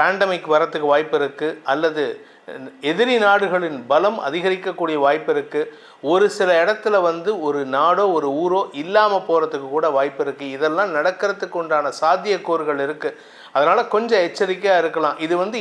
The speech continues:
இந்தியாக்குள்ள நடக்குமான்னு கேட்டா இல்ல, இந்தியாவுக்கு வெளியில தான் நடக்கும். ஆனா அதனுடைய பாதிப்பு நம்ம இந்திய தேசத்திற்கு, பாரத தேசத்திற்கு நிறைய சிக்கலை ஏற்படுத்தக்கூடிய வகையில இருக்கும். அதாவது உங்களுக்கு, நமக்கு சங்கடத்தை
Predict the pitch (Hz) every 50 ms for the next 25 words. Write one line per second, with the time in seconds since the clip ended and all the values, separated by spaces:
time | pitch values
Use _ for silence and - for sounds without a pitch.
0 | 185 185 208 220 240 254 247 240 233 226 208 202 190 185 175 175 165 175 170 170
1 | 175 185 180 165 - 156 156 156 190 180 151 139 147 156 147 127 135 151 160 175
2 | 175 170 156 151 139 135 143 180 202 202 202 208 202 185 160 151 151 147 156 185
3 | 262 - - - - - - - - 151 170 214 233 214 190 180 185 175 170 160
4 | 151 139 - 147 175 214 254 247 262 247 220 - 247 233 220 190 185 170 156 160
5 | 180 180 208 208 185 185 185 185 180 196 175 180 185 175 170 - 196 165 147 151
6 | 165 190 196 190 185 170 170 175 165 - 175 165 175 170 156 160 - 185 156 139
7 | 139 147 165 185 208 190 - - 165 156 - - 190 175 156 151 165 156 - 175
8 | 160 156 156 139 147 147 143 139 135 127 135 151 151 143 135 131 - 143 127 -
9 | - - - - - - - 139 156 180 - 208 208 240 240 - - 156 156 185
10 | 208 202 202 190 180 175 175 - 226 202 160 156 175 190 185 190 - 208 226 -
11 | - - - - - - - - 165 175 208 226 247 233 220 226 220